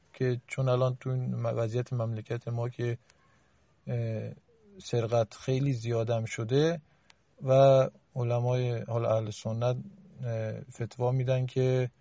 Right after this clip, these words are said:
این درست نیست و ما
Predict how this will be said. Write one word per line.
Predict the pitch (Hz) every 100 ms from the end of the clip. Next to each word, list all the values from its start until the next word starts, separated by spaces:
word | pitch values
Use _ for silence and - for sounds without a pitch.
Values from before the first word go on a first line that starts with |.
| _ _ _ -
این | 127 127 123 113
درست | 120 127 -
نیست | 127 117 - - - _ - _ _ _ _ _ _ 170
و | 127 117 113 110 - _ _ _ _ _ _ _ -
ما | 131 135 135 135